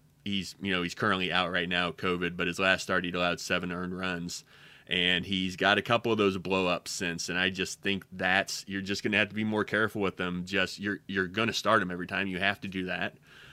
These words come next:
Uh, but in the, that A L East meat grinder with a lot of hitter-friendly parks, and he's got a home run problem cropping up,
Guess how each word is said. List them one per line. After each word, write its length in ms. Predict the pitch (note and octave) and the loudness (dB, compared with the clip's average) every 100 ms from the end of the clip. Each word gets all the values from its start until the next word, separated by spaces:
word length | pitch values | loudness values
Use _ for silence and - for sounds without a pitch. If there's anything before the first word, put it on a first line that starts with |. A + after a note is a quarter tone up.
| - | -4
Uh, 440 | F#2+ F#2+ F2 D2 - - _ - - | 2 4 4 2 -4 -10 _ -20 -18
but 480 | F#2 G2 F#2 - - _ - - _ | -2 2 2 0 -12 _ -20 -20 _
in 160 | G2+ G#2+ | 2 4
the, 240 | G#2+ F#2+ E2+ | 4 2 0
that 240 | F#2+ F#2 | 0 2
A 160 | F#2 G2+ | 4 4
L 160 | G2+ G2 | 4 2
East 260 | G#2 - | 0 -2
meat 220 | G2 G2 | -2 -2
grinder 480 | G2 G2 F#2+ F#2 F#2 | 0 0 0 0 0
with 300 | F2+ F#2 E2+ | 0 -2 -2
a 80 | E2+ | -4
lot 340 | F2+ F#2 F#2+ | 0 2 0
of 480 | F2+ F#2 F#2 F2 - - _ | 0 0 0 -2 -8 -20 _
hitter-friendly 720 | - A2 G#2 G2 G#2+ G2 F#2+ | -6 -2 0 -2 -2 -2 -2
parks, 520 | F#2 G#2 F#2+ E2+ - - | -4 -2 -2 -2 -6 -6
and 300 | F2+ F2 F2 | -6 -4 -4
he's 140 | F2+ | -4
got 160 | F#2 F2 | -4 -4
a 40 | |
home 260 | G2 G#2 G2+ | -4 -4 -2
run 180 | A2 G#2+ | -2 -2
problem 380 | G2+ F2 F2 E2+ | -2 -2 -4 -4
cropping 440 | G2 E2+ - E2+ | -2 0 -2 -2
up, 260 | E2+ D#2+ | -2 -4